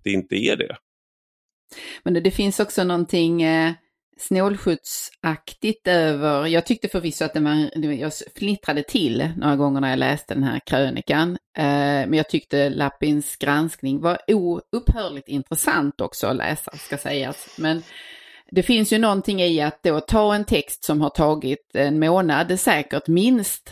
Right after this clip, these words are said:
Speaker 2: att, eh, få fram grundmaterialet till och sen
Speaker 1: Mm.
Speaker 2: skriva med,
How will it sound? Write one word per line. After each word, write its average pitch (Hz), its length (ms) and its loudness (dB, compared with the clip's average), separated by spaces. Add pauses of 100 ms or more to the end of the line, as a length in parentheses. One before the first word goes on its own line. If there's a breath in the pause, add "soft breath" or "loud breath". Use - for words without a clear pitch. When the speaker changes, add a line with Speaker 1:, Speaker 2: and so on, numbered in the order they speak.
(120)
Speaker 2:
att, - 380 -4
eh, 147 360 -2
få - 160 -2
fram 156 360 0
grundmaterialet 214 920 0
till 190 300 0 (440)
och 180 80 -6
sen 196 160 2
Speaker 1:
Mm. 98 120 0
Speaker 2:
skriva 165 400 2
med, 143 400 -2